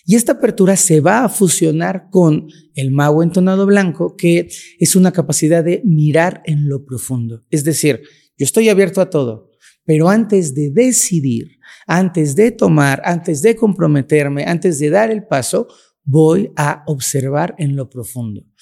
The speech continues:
en lo profundo de mi alma y en lo profundo de la oportunidad, en lo profundo del mensaje. Es bien interesante porque de pronto me, ya sé que me, hay gente que,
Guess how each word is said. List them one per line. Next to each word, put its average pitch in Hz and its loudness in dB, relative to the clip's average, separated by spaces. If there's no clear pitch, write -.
en 160 0
lo 151 0
profundo 156 0
de 220 2
mi 240 6
alma 143 0
y 156 2
en 147 2
lo 135 -2
profundo 175 -2
de 139 -2
la 143 2
oportunidad, 147 -2
en 143 -2
lo 135 -6
profundo 151 -4
del 135 0
mensaje. - -6
Es 208 0
bien 233 6
interesante 170 0
porque 156 -6
de 160 -2
pronto 175 0
me, 170 0
ya 170 2
sé 160 0
que 160 2
me, 156 2
hay 156 0
gente 165 2
que, - -2